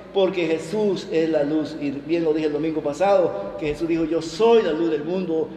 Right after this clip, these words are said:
el que a mí me sigue no andará en tinieblas, sino que tendrá la luz de la vida". Entonces tenemos la luz de la vida a través de Jesucristo,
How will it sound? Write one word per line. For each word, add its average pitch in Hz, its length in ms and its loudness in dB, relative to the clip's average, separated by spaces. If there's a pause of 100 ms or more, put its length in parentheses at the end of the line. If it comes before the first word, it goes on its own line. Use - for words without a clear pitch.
el 147 140 -2
que 147 100 -6
a 139 60 -2
mí 160 100 -4
me 151 120 -2
sigue 165 260 0
no 160 120 0
andará 165 440 -2
en 156 80 -4
tinieblas, 220 580 4 (200)
sino 202 280 2
que 208 120 0
tendrá 202 420 4
la 208 80 0
luz 208 100 0
de 220 80 2
la 208 100 6
vida". 254 360 2 (180)
Entonces 175 220 -8
tenemos 233 580 2
la 202 140 6
luz 202 260 -2
de 196 80 0
la 175 140 2
vida 202 220 2
a 185 60 2
través 170 280 0
de 180 80 -4
Jesucristo, 180 840 -2